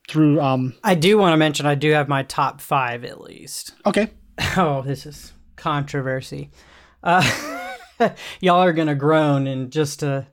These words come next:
Speaker 2: just a second here.
Speaker 1: If this is number one, I'm, I'm
Speaker 2: Well,
Speaker 1: cutting the
Speaker 2: actually,
Speaker 1: call.
Speaker 2: no, Gar-, no, actually,
Speaker 1: <laughs>
Speaker 2: Guardians of the Galaxy Volume two is not in my top five.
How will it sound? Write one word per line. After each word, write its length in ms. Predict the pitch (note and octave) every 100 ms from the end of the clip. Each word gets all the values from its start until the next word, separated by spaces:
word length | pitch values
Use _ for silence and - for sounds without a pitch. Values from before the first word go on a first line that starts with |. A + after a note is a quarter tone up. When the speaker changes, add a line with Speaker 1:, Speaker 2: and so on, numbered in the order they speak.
| _
Speaker 2:
just 260 | D3+ C#3+
a 60 | C#3+
second 420 | - D3+ C#3+ D3 C#3
here. 260 | C#3 C3+ -
Speaker 1:
If 140 | D3
this 160 | G#3 C4+
is 140 | A3+
number 260 | A3 G#3 F3+
one, 260 | F3+ C#3+
I'm, 200 | C3 D3 -
I'm 120 | D#3+
Speaker 2:
Well, 100 | A#3
Speaker 1:
cutting 160 | F3
the 60 | A#3+
Speaker 2:
actually, 220 | A#3+ A3+
Speaker 1:
call. 80 | G3
Speaker 2:
no, 200 | G#3 F#3
Gar-, 260 | D#3 F3 -
no, 180 | F#3 F3
actually, 400 | D#3+ F3 - D#3+
Speaker 1:
<laughs> 40 | C#3+
Speaker 2:
Guardians 320 | E3+ E3 F3
of 60 | F3+
the 80 |
Galaxy 440 | E3+ D#3+ E3 - F3+
Volume 360 | D3+ D3+ E3
two 220 | D#3+ D#3 D3
is 120 | C#3
not 200 | C3+ C3
in 60 | C#3+
my 100 | C#3+
top 320 | D3 C#3 -
five. 380 | C3 - C#3+